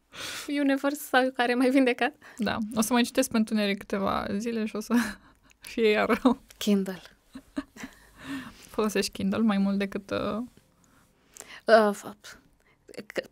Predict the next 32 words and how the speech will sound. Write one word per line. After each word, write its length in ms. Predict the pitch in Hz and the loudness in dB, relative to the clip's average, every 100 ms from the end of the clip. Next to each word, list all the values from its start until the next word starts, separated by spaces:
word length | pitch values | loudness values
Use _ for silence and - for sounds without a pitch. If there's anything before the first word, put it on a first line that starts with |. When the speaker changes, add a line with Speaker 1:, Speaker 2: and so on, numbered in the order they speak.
| - | -10
Speaker 1:
basically 480 | 247 320 392 392 294 | 2 4 4 2 2
stau 180 | 269 | 2
numai 200 | 254 240 | 2 0
pe 120 | 233 190 | 0 -2
ecrane, 380 | - 190 196 | 0 -2 0
că 100 | 202 | -2
dacă 240 | 202 196 202 | -2 -2 0
nu-s 120 | 220 | -2
pe 120 | 202 | -4
Kindle, 280 | 208 202 185 | -4 -2 -2
sunt 160 | - 196 | -4 -4
pe 60 | |
telefon, 600 | 185 175 180 180 190 190 - | -2 -4 -4 -4 -2 -4 -4
dacă 220 | 208 208 | -4 -2
nu-s 120 | 208 | -2
pe 80 | 208 | -2
telefon, 380 | 208 190 196 190 | -2 -4 -2 -6
sunt 120 | - | -4
pe 200 | 190 175 | -6 -2
laptop. 460 | 185 190 190 185 _ _ 294 - - _ _ _ - - - - - - - | -2 -2 -4 -4 _ _ -16 -16 -18 _ _ _ -20 -20 -20 -20 -20 -20 -12
Dar 180 | - 220 | 2 2
Kindle 300 | 214 277 277 | 4 4 6
Speaker 2:
Da. 100 | 254 | 6
Speaker 1:
am 80 | 233 | 4
observat 380 | 226 214 208 220 | 2 0 0 0
că 260 | 202 190 196 | 0 -2 -2
chiar 180 | 185 175 | -2 -2
face 260 | - 175 | -4 -10
diferența. 640 | 175 185 185 175 175 - 185 | -10 -10 -8 -8 -8 -10 -10
Și 120 | 196 | -6
acum 300 | 190 202 202 | -6 -4 -6
că, 520 | 202 185 180 73 71 | -4 -4 -4 -6 -8